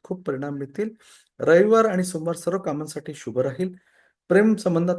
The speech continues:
थोडे सावध राहा. विद्यार्थ्यांना शिक्षणात काही अडथळे येऊ शकतात. तुम्हाला तुमच्या प्रतिमेची काळजी वाटेल. प्रवासात काही गैरसोय होऊ शकते. घरातून काम करणाऱ्या लोकांवर अधिक दबाव असेल.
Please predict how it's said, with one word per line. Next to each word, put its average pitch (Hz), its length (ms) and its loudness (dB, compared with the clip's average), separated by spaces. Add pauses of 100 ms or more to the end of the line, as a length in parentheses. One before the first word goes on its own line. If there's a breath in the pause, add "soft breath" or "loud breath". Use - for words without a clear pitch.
थोडे 160 140 -2
सावध 120 320 -2
राहा. 160 160 2
विद्यार्थ्यांना 165 480 0
शिक्षणात 160 440 -8
काही 147 120 0
अडथळे 131 320 -4
येऊ 113 200 -4
शकतात. 143 520 -8 (200)
तुम्हाला 160 240 -4
तुमच्या 143 280 -8
प्रतिमेची 131 460 -10
काळजी 110 360 -8
वाटेल. 127 380 -6
प्रवासात 160 320 -2 (100)
काही 143 120 -4
गैरसोय 120 320 -8
होऊ 127 120 -4
शकते. 135 360 -10
घरातून 143 380 -8
काम 139 180 -6
करणाऱ्या 135 260 -6
लोकांवर 123 440 -6
अधिक 113 220 -12
दबाव 110 300 -6
असेल. 160 320 -4